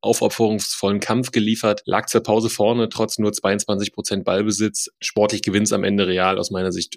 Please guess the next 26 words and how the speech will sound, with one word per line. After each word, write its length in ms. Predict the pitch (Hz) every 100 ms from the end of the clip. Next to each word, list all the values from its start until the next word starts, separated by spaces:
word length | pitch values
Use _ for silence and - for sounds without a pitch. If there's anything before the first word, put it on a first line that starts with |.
| -
völlig 380 | - 113 123 -
verdient, 500 | 104 107 104 104 - -
denn 260 | 95 92
Union 380 | 92 95 92 104
war 120 | 98
nur 200 | 98 98
gegen 220 | 95 104 110
den 120 | 101
Ball 160 | 98
wirklich 300 | 95 110 - -
auf 280 | 104 - - -
Top-Top-Niveau. 760 | 135 131 - 127 139 127 127 135
Das 160 | 104
haben 140 | 104 95
sie 60 |
aber 100 | 98
wirklich 260 | 95 90 -
richtig, 340 | 117 - 120
richtig 260 | 123 120 113
gut 180 | 123 -
gemacht. 400 | 120 120 - -
Ich 140 | 101
fand, 160 | - 98
mit 140 | 95 -
Ball 200 | 98 90
war's 360 | 90 - -